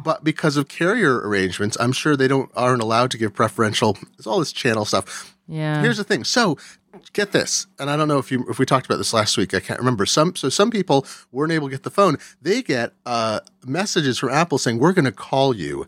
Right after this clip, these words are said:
Speaker 1: and make this work out."
Speaker 2: They
Speaker 1: Like,
Speaker 2: said,
Speaker 1: l-
Speaker 2: "Call us.
Speaker 1: Or call, well,
Speaker 2: Tell,
Speaker 1: some people got
Speaker 2: tell us
Speaker 1: email
Speaker 2: who
Speaker 1: that
Speaker 2: you
Speaker 1: said
Speaker 2: are and what, what phone you want." I
Speaker 1: Oh,
Speaker 2: didn't
Speaker 1: and
Speaker 2: get,
Speaker 1: some
Speaker 2: I'm
Speaker 1: people
Speaker 2: in
Speaker 1: got
Speaker 2: the
Speaker 1: email that
Speaker 2: upgrade
Speaker 1: said
Speaker 2: thing.
Speaker 1: they
Speaker 2: I
Speaker 1: were
Speaker 2: didn't
Speaker 1: gonna
Speaker 2: get an
Speaker 1: call
Speaker 2: email.
Speaker 1: you. I know a couple
Speaker 2: Okay.
Speaker 1: people who are gonna be called by Apple, by somebody there,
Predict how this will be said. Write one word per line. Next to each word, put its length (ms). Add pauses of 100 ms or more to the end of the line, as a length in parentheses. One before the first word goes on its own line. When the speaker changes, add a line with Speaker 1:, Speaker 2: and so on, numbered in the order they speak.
(180)
Speaker 1:
and 180
make 180
this 200
work 200
out." 260 (380)
Speaker 2:
They 80
Speaker 1:
Like, 120
Speaker 2:
said, 160
Speaker 1:
l- 60
Speaker 2:
"Call 340
us. 640 (360)
Speaker 1:
Or 80
call, 240
well, 140
Speaker 2:
Tell, 100
Speaker 1:
some 100
people 160
got 120
Speaker 2:
tell 80
us 100
Speaker 1:
email 140
Speaker 2:
who 60
Speaker 1:
that 60
Speaker 2:
you 80
Speaker 1:
said 140
Speaker 2:
are 260
and 140
what, 240
what 160
phone 260
you 160
want." 320
I 80
Speaker 1:
Oh, 40
Speaker 2:
didn't 120
Speaker 1:
and 80
Speaker 2:
get, 100
Speaker 1:
some 40
Speaker 2:
I'm 140
Speaker 1:
people 100
Speaker 2:
in 80
Speaker 1:
got 60
Speaker 2:
the 60
Speaker 1:
email 140
that 60
Speaker 2:
upgrade 160
Speaker 1:
said 60
Speaker 2:
thing. 100
Speaker 1:
they 40
Speaker 2:
I 80
Speaker 1:
were 120
Speaker 2:
didn't 20
Speaker 1:
gonna 140
Speaker 2:
get 20
an 60
Speaker 1:
call 160
Speaker 2:
email. 160
Speaker 1:
you. 340
I 80
know 140
a 80
couple 160
Speaker 2:
Okay. 60
Speaker 1:
people 220
who 100
are 120
gonna 160
be 120
called 420
by 180
Apple, 360
by 120
somebody 300
there, 240